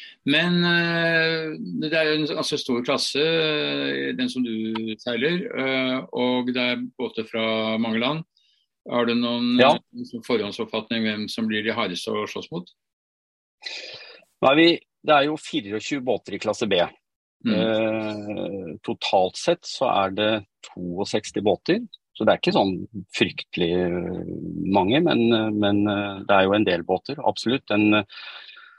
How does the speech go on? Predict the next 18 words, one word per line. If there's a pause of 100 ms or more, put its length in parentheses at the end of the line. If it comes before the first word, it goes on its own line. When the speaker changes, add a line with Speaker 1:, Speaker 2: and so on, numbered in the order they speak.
(280)
Speaker 2:
største
klassen
er
klasse
C
med
enogtredve
båter,
og
så
er
klasse
A
på,
med
syv
båter. (340)
Eh,